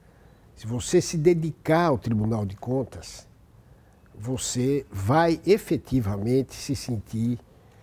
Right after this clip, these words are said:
é, realizado como profissional. O porquê de ficar aqui, qual teria sido a razão,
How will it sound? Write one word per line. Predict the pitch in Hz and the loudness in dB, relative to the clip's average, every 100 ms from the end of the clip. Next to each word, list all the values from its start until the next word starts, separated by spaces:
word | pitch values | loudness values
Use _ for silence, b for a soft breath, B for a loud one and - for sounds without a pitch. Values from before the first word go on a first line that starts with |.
| b b b b b b - | b b b b b b -12
é, | 123 117 - | -10 -10 -2
realizado | 143 220 233 110 147 123 101 | 2 4 4 4 4 2 -2
como | 113 107 | -4 -4
profissional. | - 120 - - 85 - - - - - - 175 - 185 190 | -4 -6 -6 -8 -8 -10 -14 -20 -20 -20 -18 -16 -10 -8 -2
O | 214 | -2
porquê | - 269 185 - 151 | 2 2 4 6 6
de | 123 | 4
ficar | - 127 147 127 107 92 | -2 -6 -4 -4 -6 -8
aqui, | - - 175 165 B B - 139 | -10 -6 -4 -6 B B -18 -8
qual | - 226 | 0 0
teria | - 220 160 196 226 151 | 2 2 2 2 4 4
sido | - - 190 220 151 127 | 2 -4 -2 0 0 0
a | |
razão, | 110 110 101 151 170 | 0 -4 0 2 2